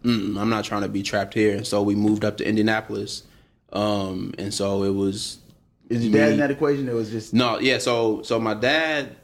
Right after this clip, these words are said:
Speaker 1: pretty much most of my childhood, most of my life, really, um, lived in Atlanta.
Speaker 2: Okay.
Speaker 1: And so, um, so it was me, my mom, my stepdad, and my sister, and then later on my baby sister.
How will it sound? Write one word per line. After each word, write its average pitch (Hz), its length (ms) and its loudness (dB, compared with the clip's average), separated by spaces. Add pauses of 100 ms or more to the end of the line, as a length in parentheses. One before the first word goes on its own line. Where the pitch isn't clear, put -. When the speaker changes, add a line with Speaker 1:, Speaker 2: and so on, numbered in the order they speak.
(180)
Speaker 1:
pretty 143 180 2
much 110 160 2
most 127 260 0
of 123 60 -2
my 117 160 0
childhood, 107 720 0
most 117 220 -2
of - 60 -6
my 104 120 -6
life, 98 340 -2
really, 98 460 -2
um, 101 300 -2
lived 107 180 2
in 98 140 -4
Atlanta. 98 400 -6 (200)
Speaker 2:
Okay. 101 300 -4
Speaker 1:
And 107 100 -2
so, 104 640 0
um, 92 540 -4 (180)
so 107 220 2
it - 20 4
was 104 120 2
me, 107 280 2
my 104 140 0
mom, 101 580 -4
my 107 80 -6
stepdad, 98 760 -2 (360)
and 92 140 -10
my 98 100 -8
sister, 101 480 -2
and 98 160 -4
then 98 140 -2
later 98 180 -2
on 98 180 -4
my 92 120 -10
baby - 280 -4
sister. - 440 -10